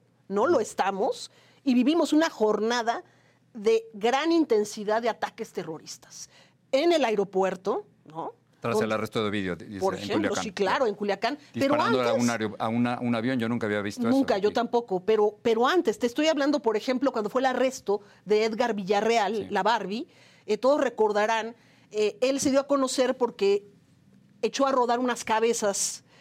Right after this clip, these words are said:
Speaker 1: en un bar clandestino, allá, si mal no recuerdo, creo que en Michoacán.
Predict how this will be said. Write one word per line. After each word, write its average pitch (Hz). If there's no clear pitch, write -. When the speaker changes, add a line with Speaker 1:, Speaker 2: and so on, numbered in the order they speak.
Speaker 1:
en 220
un 240
bar 226
clandestino, 208
allá, 208
si 202
mal 214
no 214
recuerdo, 208
creo 202
que 185
en 202
Michoacán. 226